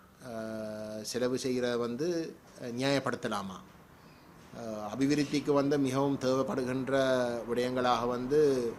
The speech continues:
அஹ், சுகாதாரம், மற்றது கல்வி, அஹ், இருக்கின்ற இடத்துல,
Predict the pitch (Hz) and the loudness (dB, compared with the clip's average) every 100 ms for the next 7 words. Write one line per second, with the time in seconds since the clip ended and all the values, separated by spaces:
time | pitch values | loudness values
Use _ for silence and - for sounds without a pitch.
0 | - - 120 110 113 110 - 123 127 131 | -10 -12 -6 -2 -2 -2 -4 0 4 4
1 | 127 123 131 - - - - - - - | 4 2 -2 -6 -14 -14 -14 -14 -14 -8
2 | 127 117 123 123 127 123 117 110 110 104 | -6 -4 0 2 2 4 4 4 0 -4
3 | 104 - - 123 131 131 135 127 120 - | -8 -10 -8 0 2 4 4 4 0 -8
4 | - 110 107 104 104 107 117 123 127 127 | -6 -4 -4 -4 -4 -6 -4 -2 -2 0
5 | 123 131 139 | 2 2 0